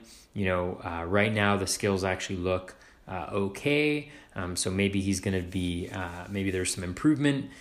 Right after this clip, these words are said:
uh, in the near future for him, but just, just ride it out, ride the waves, ride it out. And at the end of the year, you should still get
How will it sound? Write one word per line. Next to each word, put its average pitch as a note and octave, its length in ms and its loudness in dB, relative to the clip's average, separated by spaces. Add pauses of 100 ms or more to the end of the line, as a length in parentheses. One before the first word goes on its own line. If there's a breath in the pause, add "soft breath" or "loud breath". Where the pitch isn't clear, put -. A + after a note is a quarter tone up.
(220 loud breath)
uh, G2+ 200 4
in G#2 120 2
the G#2 60 2
near G#2 240 4
future A2 400 2
for G2+ 160 -2
him, G2 320 2
but F2 240 -2
just, G#2 280 -4
just A#2+ 200 -2
ride A2 280 6
it G#2 100 2
out, F2 260 0
ride G2+ 260 4
the A#2 80 2
waves, A2 500 4 (280 loud breath)
ride G2+ 260 4
it G2 80 4
out. F#2+ 440 4
And F#2 120 -4
at F2+ 100 -8
the G2 100 2
end F#2+ 100 4
of F2+ 80 0
the F#2+ 60 0
year, F2+ 280 2
you F2 160 -4
should F2+ 260 0
still F#2+ 200 0
get F2 340 0